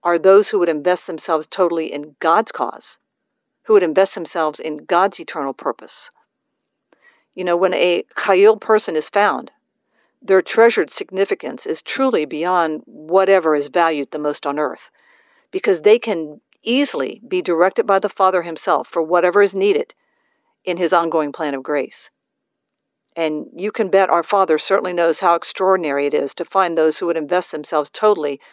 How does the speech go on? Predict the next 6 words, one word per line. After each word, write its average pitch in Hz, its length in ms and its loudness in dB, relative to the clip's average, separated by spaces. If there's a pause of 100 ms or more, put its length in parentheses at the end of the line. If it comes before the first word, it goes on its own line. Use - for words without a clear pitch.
(380)
in 165 180 -6
carrying 156 540 0 (100)
his 202 360 2
burden 139 380 -2
of - 60 -16
vision. 139 420 -12